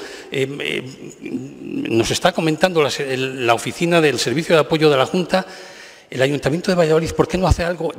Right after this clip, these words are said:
ya, en estos momentos, para esas familias que estamos comentando? ¿Por qué no lo puede hacer? ¿Por qué no puede negociar con los bancos ya, en estos momentos y en esos casos concretos? <clears throat> Eso es lo que pedimos. Iba, no tengo tiempo y además no le voy a pedir flexibilidad,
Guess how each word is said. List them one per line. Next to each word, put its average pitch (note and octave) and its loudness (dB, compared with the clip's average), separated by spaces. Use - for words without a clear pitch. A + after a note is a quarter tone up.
ya, D#3+ 2
en D#3 -2
estos F3 0
momentos, E3+ 2
para B2+ 0
esas D3+ 6
familias F3 2
que D3 -2
estamos E3+ 0
comentando? C#3+ 0
¿Por C#3 6
qué G#3 2
no A3 4
lo F3 4
puede E3 6
hacer? C#3+ 2
¿Por C#3 2
qué G#3+ 4
no A3+ 6
puede F3 4
negociar D3+ 2
con C#3+ -2
los B2+ 2
bancos E3+ 2
ya, D#3 4
en B2+ 2
estos F3 2
momentos F3 0
y C#3 4
en E3+ 6
esos - 2
casos - -2
concretos? - -6
<clears throat> - -2
Eso D#3+ 4
es D3+ 4
lo C3+ 2
que B2 -4
pedimos. G2 -4
Iba, D3+ 2
no C3+ 2
tengo A#2+ 2
tiempo C3+ 0
y B2+ 4
además A2 2
no G#2+ 2
le G#2 4
voy G#2+ 4
a G#2 2
pedir G2+ 0
flexibilidad, G2+ -4